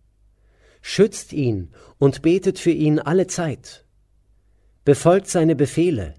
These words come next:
Macht ihn glücklich und seid selbst glücklich. Eure Liebe zu mir sollte euch nicht dazu führen, den König nicht zu lieben.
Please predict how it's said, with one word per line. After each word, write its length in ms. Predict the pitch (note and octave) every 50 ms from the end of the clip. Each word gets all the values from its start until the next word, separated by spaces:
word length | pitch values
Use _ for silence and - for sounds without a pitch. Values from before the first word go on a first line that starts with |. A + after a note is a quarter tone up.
| _ _ _ _ _ _ _ _ _ _ _ _ _ _ _
Macht 380 | - A#2 C3+ F#3 G3+ E3+ - -
ihn 180 | G#3 F#3 F3+ D#3+
glücklich 640 | - D3 F#3 G3+ - - A2 G2 E2+ - - - _ _ _ _ _ _ _ _
und 180 | C#3 D3 C#3+
seid 260 | - E3 D#3 E3+ E3
selbst 480 | - - F3 G3 G#3+ - - - - -
glücklich. 640 | - A#2+ A#2 A2+ - - G2 D2+ - - - _ _ _ _ _ _ _ _ _ _ _ _ _ _ _ _ _ _ _ _ _ _ _ _ _ _ _ _ _ _ _ _ _ _ _ _ -
Eure 300 | C#3+ D3+ E3 D#3+ D#3 D#3+
Liebe 300 | D#3 D#3+ F#3 F#3 F3+ E3
zu 160 | - - D#3
mir 360 | D3 D#3 E3 E3+ E3+ D#3+ D3 - - _ _ _ _ _ -
sollte 420 | A#2 G#2 C#3+ D3+ D#3 D3+ D#3 E3+
euch 200 | C#3 C#3 B2 -
nicht 220 | E3+ F#3+ F#3 -
dazu 220 | - D#3+ D#3 - D3+
führen, 440 | - - D#3 E3 D#3+ D3 D3+ C#3+ B2+
den 200 | C3+ C3+ B2 A#2
König 400 | - - D3+ D#3 D#3+ D#3 - -
nicht 280 | C#3+ G3 F#3 - -
zu 100 | - E3+
lieben. 460 | C#3+ A2+ G#2 G2 E2 D2+ C#2+ D2 -